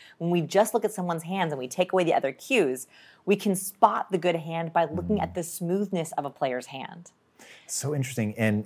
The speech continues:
Speaker 2: in the book, I sometimes get lost between what's in the book and what I heard in an interview, but I think it's in the book
Speaker 1: Okay.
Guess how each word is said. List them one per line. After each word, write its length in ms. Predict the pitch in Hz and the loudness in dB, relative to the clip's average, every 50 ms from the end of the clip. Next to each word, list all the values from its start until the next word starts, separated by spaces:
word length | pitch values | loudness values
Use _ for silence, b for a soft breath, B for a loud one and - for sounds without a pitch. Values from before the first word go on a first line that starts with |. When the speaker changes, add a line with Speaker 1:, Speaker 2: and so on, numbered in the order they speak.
| - - | -2 0
Speaker 2:
in 220 | 123 117 123 117 | 2 4 4 8
the 320 | 110 113 107 104 101 95 92 90 - - - _ _ _ | 8 10 10 10 8 6 2 -2 -6 -12 -16 _ _ _
book, 400 | - 135 131 123 113 107 104 - - | 2 6 8 8 8 6 4 2 6
I 240 | 107 117 127 131 - | 6 8 8 8 6
sometimes 420 | 117 - - 170 165 170 160 131 113 | 2 4 4 6 6 6 4 6 6
get 120 | 127 110 | 6 8
lost 240 | 113 110 107 104 - | 8 8 8 8 4
between 200 | - 95 - 104 | 0 -2 0 4
what's 180 | 101 104 101 - | 4 4 4 4
in 40 | 113 | 2
the 60 | 101 | 2
book 240 | 90 82 110 113 - | 6 6 6 6 6
and 80 | 98 92 | 4 4
what 120 | 95 95 92 | 8 8 8
I 60 | 85 | 8
heard 180 | 87 104 98 | 8 6 6
in 40 | 90 | 6
an 120 | 92 90 92 | 4 4 4
interview, 280 | 98 110 110 135 151 | 2 2 4 2 4
but 140 | 156 - - | 6 6 6
I 60 | 87 | 6
think 160 | - 135 120 | 4 4 2
it's 120 | 110 - - | 2 2 2
in 60 | 92 | 0
the 60 | 87 | 2
book 240 | 80 98 92 85 82 | 6 6 6 6 6
Speaker 1:
Okay. 260 | 220 185 185 175 - | 6 4 4 2 2